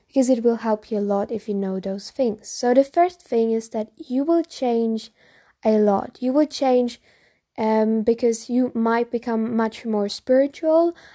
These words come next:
I know so many people who are on a fruit-based diet or a raw vegan diet who were not spiritual,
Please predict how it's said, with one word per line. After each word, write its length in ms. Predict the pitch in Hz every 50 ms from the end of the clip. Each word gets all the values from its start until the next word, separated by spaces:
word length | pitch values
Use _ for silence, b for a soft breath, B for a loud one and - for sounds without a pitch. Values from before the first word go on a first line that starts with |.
| B -
I 160 | - 233 247
know 200 | 262 277 269 269
so 380 | 262 - - - - 240 233 233
many 240 | 233 226 214 208 208
people 560 | 208 - 226 220 220 - 254 247 254 262 262 b b b _
who 160 | - - 233
are 240 | 220 214 214 220 -
on 120 | 226 214
a 60 | 214 208
fruit-based 680 | - - 277 277 262 - - 254 247 233 - - -
diet 380 | 247 233 226 226 226 226 214 -
or 160 | - 208 208
a 60 | 202 202
raw 220 | 208 208 208 208
vegan 260 | 214 233 226 247 240
diet 360 | 233 247 240 247 262 277 277 B B B B
who 100 | _ -
were 160 | 233 240 240 233
not 320 | 233 240 277 294 - -
spiritual, 720 | - - - - 247 240 240 233 - 240 226 220 226 220